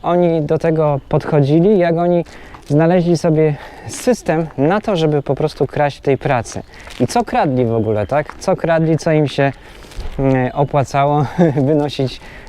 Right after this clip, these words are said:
z magazynu centralnego, e, w drukarni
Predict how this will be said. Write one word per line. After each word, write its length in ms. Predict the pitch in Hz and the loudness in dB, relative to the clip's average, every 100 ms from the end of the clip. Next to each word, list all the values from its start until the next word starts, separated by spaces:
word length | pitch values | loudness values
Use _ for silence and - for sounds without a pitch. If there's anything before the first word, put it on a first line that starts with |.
| - | -6
z 120 | 113 | 2
magazynu 600 | 147 202 175 135 156 156 | 2 2 0 0 0 0
centralnego, 840 | 120 160 143 127 117 127 127 127 127 - - - - - | 0 0 0 0 2 2 2 2 0 -6 -20 -20 -20 -6
e, 160 | 113 113 | 0 2
w 80 | 110 | 2
drukarni 640 | 131 135 123 110 120 117 | 2 2 0 2 2 0